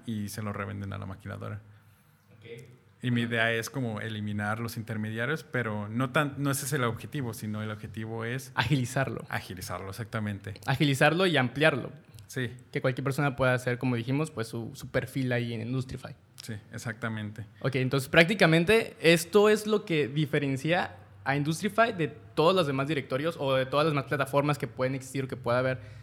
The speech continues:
Speaker 2: Simplemente es como, como darle una evolución,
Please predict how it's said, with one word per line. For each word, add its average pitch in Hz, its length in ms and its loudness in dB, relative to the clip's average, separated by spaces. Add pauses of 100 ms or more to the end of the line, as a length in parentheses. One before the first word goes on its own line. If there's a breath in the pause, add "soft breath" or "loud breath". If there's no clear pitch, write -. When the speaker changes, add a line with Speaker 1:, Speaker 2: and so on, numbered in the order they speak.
Speaker 2:
Simplemente 180 380 2
es 196 100 2
como, 185 480 2 (320 loud breath)
como 135 600 6 (100)
darle 147 280 6
una 170 160 6
evolución, 147 680 2